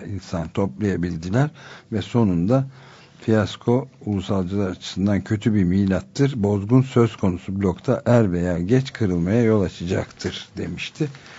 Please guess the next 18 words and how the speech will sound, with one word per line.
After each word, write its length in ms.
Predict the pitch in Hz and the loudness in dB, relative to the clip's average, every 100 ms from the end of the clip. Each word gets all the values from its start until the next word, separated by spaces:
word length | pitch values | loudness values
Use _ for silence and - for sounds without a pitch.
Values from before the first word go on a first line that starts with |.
| - - - - - 131 | -20 -16 -18 -18 -10 -4
O 200 | 113 92 | -2 -2
başlamış 520 | 87 - 92 90 - | -4 -6 -8 -8 -10
gibi 360 | - 104 135 | -8 -4 -4
görünüyor. 560 | 117 98 85 90 104 131 - - - - | -2 -4 -4 -4 -2 -2 -2 -12 -20 -16
Bir, 640 | 87 87 85 85 - 98 | -12 -10 -12 -14 -14 -10
bir 300 | 98 - - | -8 -10 -12
öngörü 640 | 95 95 92 95 92 80 95 | -10 -8 -8 -10 -8 -6 -2
yazısı 500 | 107 87 - - 95 | -2 -2 -8 -8 -2
da 140 | 131 135 - | -2 -2 -10
oradan 380 | 95 95 80 - - | -6 -4 -6 -10 -10
belirtelim. 560 | 92 101 78 - 104 147 - - - - - | -6 -4 -6 -6 -4 -4 -6 -18 -18 -20 -14
Ve 100 | 104 | -10
şimdi 420 | 95 - 110 98 117 | -8 -4 -2 -2 -4
hemen, 340 | 104 92 110 120 - - | -4 -4 -4 -6 -14 -14
e, 100 | 104 92 92 90 92 85 85 - | -10 -8 -8 -10 -12 -14 -14 -8
şeye 180 | 95 95 | -6 -4
geçelim. 480 | 85 - 107 117 135 - - - - - - _ _ - - - - - - - - - 82 | -6 -8 -4 -2 -2 -6 -20 -20 -20 -20 -20 _ _ -20 -20 -20 -20 -20 -20 -20 -20 -16 -10
E, 200 | 87 87 | -8 -8